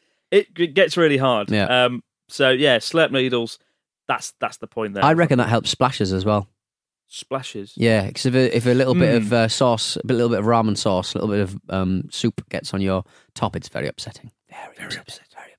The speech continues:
Speaker 2: upsetting. Oh, dear. Um, and let's not, um, forget that, uh, once you finish your noodles, tipping. You don't need to
Speaker 1: Tipping.
Speaker 2: tip, guys. You just walk away. It's fine. They will chase you down the street. Don't tip.
Speaker 1: This is a great thing about Japan.
Speaker 2: Mm.
Speaker 1: Um, and certainly I, I appreciate more when I travel abroad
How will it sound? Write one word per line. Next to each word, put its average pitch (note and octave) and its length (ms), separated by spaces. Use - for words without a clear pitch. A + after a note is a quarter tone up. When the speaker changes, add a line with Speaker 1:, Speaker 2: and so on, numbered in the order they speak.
Speaker 2:
upsetting. - 280
Oh, F#2 280
dear. F2 300
Um, C3 300
and D3+ 220
let's D#3 180
not, D#3 140
um, A#2+ 200
forget B2+ 300
that, G#2 240
uh, A2+ 140
once B2 200
you G#2+ 60
finish B2+ 240
your F#2+ 60
noodles, F#2+ 380
tipping. G#2 340
You B2 120
don't D#3+ 120
need D#3 60
to D3+ 100
Speaker 1:
Tipping. - 40
Speaker 2:
tip, E3+ 140
guys. D#3+ 320
You C#3 140
just C3 280
walk D3+ 240
away. D3 260
It's A#2 120
fine. C#3 300
They A#2+ 80
will A#2 80
chase C#3+ 200
you C3 40
down C3+ 100
the B2+ 60
street. B2 240
Don't A#2 180
tip. - 200
Speaker 1:
This G3+ 200
is D#3 100
a C#3 40
great C#3 260
thing A#2+ 140
about G#2 180
Japan. G#2 340
Speaker 2:
Mm. F#2 220
Speaker 1:
Um, A#2 180
and A#2+ 140
certainly C3 320
I, B2 160
I C3 140
appreciate C3 460
more B2 140
when A2+ 80
I A2+ 40
travel A2+ 280
abroad G#2+ 360